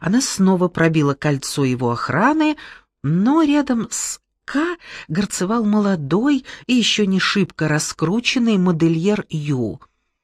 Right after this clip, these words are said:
И он самоотверженно подставил свой бок под ногти О Ф. Столь богатые на представителей богемы трудовые будни О Ф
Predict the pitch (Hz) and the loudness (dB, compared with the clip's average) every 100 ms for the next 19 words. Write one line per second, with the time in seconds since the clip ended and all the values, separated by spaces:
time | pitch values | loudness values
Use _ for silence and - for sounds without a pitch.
0 | _ _ _ _ _ - 143 147 - 135 | _ _ _ _ _ -6 -2 -2 -4 -4
1 | 127 - 117 180 214 175 160 135 - - | -4 -6 -4 -2 0 0 0 -2 -4 -12
2 | - 156 - - 175 185 185 175 - - | -4 -4 -4 -4 -2 0 0 -2 -8 -4
3 | 170 185 190 156 131 117 - 139 123 131 | -2 0 0 0 0 0 -4 -4 -2 0
4 | 156 156 - 156 156 156 139 110 - - | -2 -2 -2 -2 0 -2 -2 -6 -8 -20
5 | _ _ _ _ _ _ _ _ _ _ | _ _ _ _ _ _ _ _ _ _
6 | - - - - 185 185 170 175 196 208 | -20 -20 -14 -6 -2 0 0 2 2 0
7 | 180 165 151 147 147 147 - 147 160 170 | 0 0 2 0 0 -6 -4 -2 -2 -2
8 | 156 143 135 147 139 180 147 123 139 135 | -2 -2 0 -2 0 0 0 -2 -2 -2
9 | 139 156 143 131 175 147 139 - 156 - | -2 -2 -4 -2 -4 -2 -2 -2 -4 -2
10 | 233 294 - | -2 -2 -8